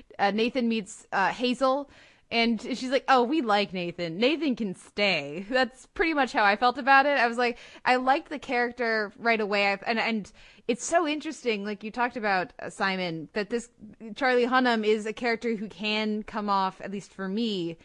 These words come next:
at times is very wooden, because he's so engaging in this. He's completely engaging in this. Uh, but I liked him from the first episode, but I just was uncomfortable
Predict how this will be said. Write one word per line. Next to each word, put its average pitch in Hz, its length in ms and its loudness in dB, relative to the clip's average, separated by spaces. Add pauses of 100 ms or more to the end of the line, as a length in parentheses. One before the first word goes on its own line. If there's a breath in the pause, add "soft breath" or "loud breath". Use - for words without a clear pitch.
at 190 100 -6
times 208 240 -2
is 190 120 -10
very 202 360 -2
wooden, 214 460 -2 (260 loud breath)
because 240 260 -2
he's 370 240 0
so 294 360 0
engaging 175 540 -4
in 143 100 -8
this. 156 300 -6
He's 240 160 -10
completely 208 640 -6
engaging 165 460 -6
in 160 120 -10
this. 165 280 -6 (380 loud breath)
Uh, 175 260 4
but 175 320 2 (500 loud breath)
I 254 140 6
liked 294 240 0
him 330 80 -6
from 285 140 -4
the 247 80 -2
first 294 240 -2
episode, 269 400 0
but 240 100 4
I 233 100 4
just 214 160 -6
was 226 120 -6
uncomfortable 220 960 -2